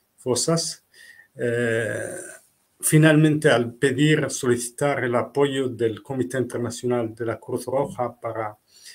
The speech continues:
eh, e-, e-, exhumar a las, a los cuerpos e identificarlos, eh, no, no aceptó esa solicitud, por lo que hemos recurrido a expertos independientes del País Vasco,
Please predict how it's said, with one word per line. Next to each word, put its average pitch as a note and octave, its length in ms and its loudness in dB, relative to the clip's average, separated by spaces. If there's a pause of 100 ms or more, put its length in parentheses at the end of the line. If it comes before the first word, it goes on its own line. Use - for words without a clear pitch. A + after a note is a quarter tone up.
(280)
eh, - 680 -10
e-, B2 180 -8 (160)
e-, G#2+ 460 -4
exhumar C3 560 0
a A#2 60 2
las, - 500 -6 (800)
a A2+ 140 -12
los A2 200 -8
cuerpos C#3+ 640 0
e A2+ 60 0
identificarlos, A#2+ 1080 -6 (560)
eh, A#2 40 -20 (260)
no, A#2 1120 -6 (320)
no B2 140 0
aceptó C#3+ 720 -2 (140)
esa A#2+ 500 -8
solicitud, C3 720 -6 (560)
por A#2+ 160 -2
lo A#2+ 100 0
que C3+ 100 -4
hemos C3 240 -2
recurrido C3+ 760 0 (320)
a B2 140 -2
expertos C3 640 -2
independientes A#2+ 920 -2
del A2+ 160 -2
País G#2+ 320 -2
Vasco, C3+ 560 -6